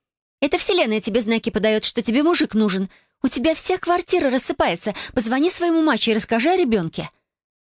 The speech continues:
Демонстративно закатила глаза и сказала: "Люся, отвали. У моей Машеньки есть я. Нам вдвоем прекрасно". "Дура ты, Вика! Сама говорила, что мужик тот просто вау! А теперь что?"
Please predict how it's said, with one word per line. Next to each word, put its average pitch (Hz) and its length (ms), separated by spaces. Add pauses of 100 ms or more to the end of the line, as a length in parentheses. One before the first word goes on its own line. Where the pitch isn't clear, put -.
(320)
Демонстративно 180 880
закатила 156 540
глаза 151 340
и - 20
сказала: 156 580 (480)
"Люся, 180 520
отвали. 190 640 (400)
У 208 60
моей 208 200
Машеньки 220 480
есть 196 300
я. 160 260 (380)
Нам 302 180
вдвоем 226 380
прекрасно". 165 600 (680)
"Дура 381 240
ты, 294 160
Вика! 247 340 (120)
Сама 330 340
говорила, 269 400
что - 200
мужик 277 460 (380)
тот 320 180 (140)
просто 320 480
вау! 240 400 (320)
А 269 100
теперь 302 380
что?" 294 380